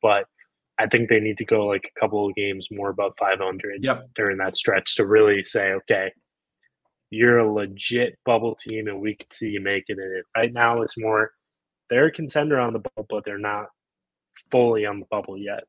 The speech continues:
Speaker 2: I'm with you. No, I, I agree. I know there's some people, I think they're in the next, next four out or something like that. They made an appearance after the last win.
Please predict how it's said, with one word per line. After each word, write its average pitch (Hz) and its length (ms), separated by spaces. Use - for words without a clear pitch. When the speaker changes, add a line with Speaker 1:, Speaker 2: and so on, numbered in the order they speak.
Speaker 2:
I'm 143 120
with 123 220
you. 107 140
No, 131 240
I, 117 140
I 120 160
agree. 107 340
I 117 120
know 135 180
there's 127 220
some 123 200
people, 117 240
I 120 80
think 123 160
they're 120 120
in 120 80
the 117 60
next, 110 520
next 110 460
four 127 320
out 123 220
or 123 100
something 123 240
like 120 200
that. 120 280
They 120 60
made 120 140
an 120 100
appearance 120 400
after 113 200
the 120 60
last 113 320
win. 120 360